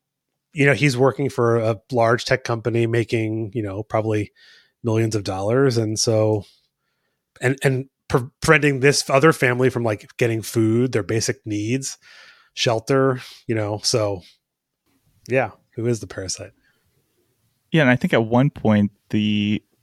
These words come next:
Speaker 2: wife call, or the Park wife calls the husband a famous tech C E O when talking about the underpants that are found in the back of the Mercedes, saying, you know, "What are they gonna say about us on Twitter?"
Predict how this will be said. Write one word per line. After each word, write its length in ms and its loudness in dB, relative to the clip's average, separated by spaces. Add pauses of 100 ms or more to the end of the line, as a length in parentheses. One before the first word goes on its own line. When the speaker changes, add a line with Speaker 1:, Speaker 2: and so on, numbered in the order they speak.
(100)
Speaker 2:
wife 640 0 (180)
call, 520 2
or 180 2
the 220 2
Park 480 0
wife 400 0
calls 340 0
the 240 0
husband 640 0
a 400 -2 (640)
famous 920 0 (380)
tech 440 -2
C 320 -6
E 220 0
O 260 4
when 200 0
talking 440 -2
about 240 -2
the 100 -4
underpants 640 -2
that 80 -4
are 80 -2
found 320 -2
in 80 0
the 100 -2
back 280 -4
of 40 -6
the 60 -2
Mercedes, 720 -2 (300)
saying, 220 0
you 60 2
know, 120 0
"What 160 2
are 20 0
they 140 0
gonna 160 -2
say 300 0
about 260 0
us 180 -2
on 120 -4
Twitter?" 440 -2